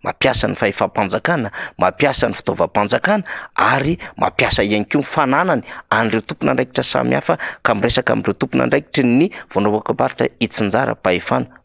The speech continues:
manao tery sy manao tsindry samihafa amin'ireny olona ireny.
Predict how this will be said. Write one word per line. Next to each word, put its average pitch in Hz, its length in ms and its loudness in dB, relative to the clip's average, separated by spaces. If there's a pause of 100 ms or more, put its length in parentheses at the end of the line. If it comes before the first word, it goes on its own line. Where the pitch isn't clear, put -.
(120)
manao - 160 2
tery 135 380 2 (180)
sy - 180 -2
manao 107 260 0
tsindry - 280 0
samihafa 104 480 -2 (240)
amin'ireny 95 400 2
olona 90 220 2
ireny. 107 260 2